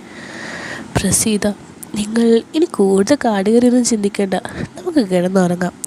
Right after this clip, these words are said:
ഇവിടെ ജോലിയൊക്കെ ശരിയായി കഴിയുമ്പോൾ അവളുടെ ലൈഫൊക്കെ പതുക്കെ അങ്ങ് ആയിക്കോളും. ഉം. ഞാൻ പ്രസീത ഇതാക്കി കിടക്കുമ്പോൾ എല്ലാം എൻ്റെ മനസ്സിൽ മൊത്തം ഷഹാനെ പറ്റിയുള്ള ചിന്തകളായിരുന്നു.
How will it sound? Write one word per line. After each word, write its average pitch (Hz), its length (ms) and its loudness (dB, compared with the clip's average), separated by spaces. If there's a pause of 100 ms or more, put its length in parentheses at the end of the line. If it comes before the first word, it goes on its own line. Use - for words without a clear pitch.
(120)
ഇവിടെ 190 420 2
ജോലിയൊക്കെ 185 600 -2
ശരിയായി 214 460 2
കഴിയുമ്പോൾ 214 500 2 (380)
അവളുടെ 349 340 -2
ലൈഫൊക്കെ 202 640 0
പതുക്കെ - 520 -4
അങ്ങ് 226 160 2
ആയിക്കോളും. 190 520 2 (1200)
ഉം. 202 340 -2 (1080)
ഞാൻ 349 120 2
പ്രസീത 196 460 2
ഇതാക്കി 196 360 2 (120)
കിടക്കുമ്പോൾ 190 580 0 (340)
എല്ലാം 254 440 2
എൻ്റെ 233 140 0
മനസ്സിൽ 196 380 -2
മൊത്തം 208 420 0
ഷഹാനെ 185 540 -4
പറ്റിയുള്ള 196 420 0
ചിന്തകളായിരുന്നു. 190 760 -2